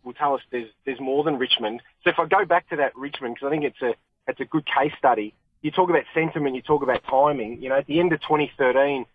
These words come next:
Richmond made the finals, first time in twelve years. Um, uh, they had a, they had a massive membership campaign ready to go, joined over five thousand members in August twenty thirteen, got to the start of twenty fourteen, all the work was done,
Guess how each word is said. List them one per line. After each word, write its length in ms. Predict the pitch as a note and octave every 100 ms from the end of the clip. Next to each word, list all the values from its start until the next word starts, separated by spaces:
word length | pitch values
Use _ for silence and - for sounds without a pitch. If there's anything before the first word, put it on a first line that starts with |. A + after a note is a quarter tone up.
| _ _
Richmond 320 | D#3 D3+ D3+
made 180 | C#3 C#3
the 80 | A#2+
finals, 420 | - C3 C#3 A#2+ -
first 220 | C#3+ C3+
time 200 | - C#3
in 80 | B2
twelve 340 | - C3+ B2 A2+
years. 380 | C3+ C3+ G#2+ G#2+ - _ _ - -
Um, 360 | C3 B2+ B2 - _
uh, 240 | B2+ B2 A#2
they 200 | D3 D#3+
had 100 | D#3+
a, 100 | B2+ A2+
they 80 | D3
had 120 | C#3+
a 40 | C#3
massive 320 | D3+ - B2+
membership 360 | C3+ C#3+ D3
campaign 460 | - C#3 B2 C3+ B2
ready 200 | B2+ C#3
to 80 | B2
go, 340 | C3 B2+ C#3
joined 420 | D#3 D3 D3 C#3 B2 -
over 220 | D3 C#3+
five 320 | C3+ D#3 D#3 -
thousand 400 | C#3 C3+ C3+ B2+
members 360 | C3+ D3 A#2 G#2+
in 100 | C3
August 360 | C3 C#3+ B2 - _ - -
twenty 280 | - D3 C3+
thirteen, 540 | C3+ B2 C#3 C#3+ A2 A#2 - - -
got 140 | F3+ E3+
to 60 |
the 60 | C#3
start 260 | - D3+ C#3+
of 80 | -
twenty 220 | D#3 D#3
fourteen, 440 | - C#3 B2 C3
all 160 | D3 D3+
the 40 |
work 280 | B2+ C#3 -
was 100 | B2 -
done, 340 | C#3+ B2+ A2